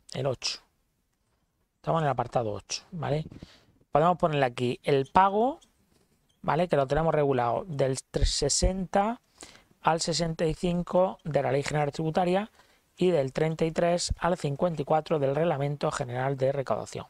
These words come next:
¿vale? Y aquí, pues, podemos, pues, podemos ponerle no al ser una persona física, ¿vale? Según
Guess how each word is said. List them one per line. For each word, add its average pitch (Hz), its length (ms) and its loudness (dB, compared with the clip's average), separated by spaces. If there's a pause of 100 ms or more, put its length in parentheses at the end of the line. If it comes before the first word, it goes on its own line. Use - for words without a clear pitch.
(140)
¿vale? 135 320 -4 (460)
Y 151 60 0
aquí, 135 200 2
pues, 143 100 0
podemos, 151 400 0
pues, 139 140 0
podemos 139 220 0
ponerle 165 560 0 (220)
no 170 520 2 (880)
al 185 220 2
ser 175 420 2 (1200)
una 156 500 -2 (240)
persona 143 720 -2 (540)
física, - 760 0 (420)
¿vale? 139 420 -4 (500)
Según 147 800 0